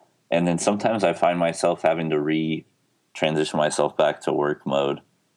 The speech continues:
um, which becomes a, becomes a problem for me. I used to, uh, play infinite flight on breaks, but, you know, just the smallest, um, errors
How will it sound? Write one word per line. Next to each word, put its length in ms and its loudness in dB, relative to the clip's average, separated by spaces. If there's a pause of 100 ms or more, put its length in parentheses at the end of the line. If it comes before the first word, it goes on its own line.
(200)
um, 480 0 (760)
which 300 -2 (100)
becomes 300 0
a, 200 0 (720)
becomes 320 0
a 60 2
problem 300 0
for 140 -4
me. 300 -2
I 120 2
used 320 -2
to, 240 2
uh, 240 0 (460)
play 280 2
infinite 360 -4
flight 200 0
on 160 -2
breaks, 460 -4 (680)
but, 360 -2 (340)
you 160 -2
know, 260 0 (800)
just 340 -2 (100)
the 180 2
smallest, 640 0 (320)
um, 400 0 (120)
errors 600 0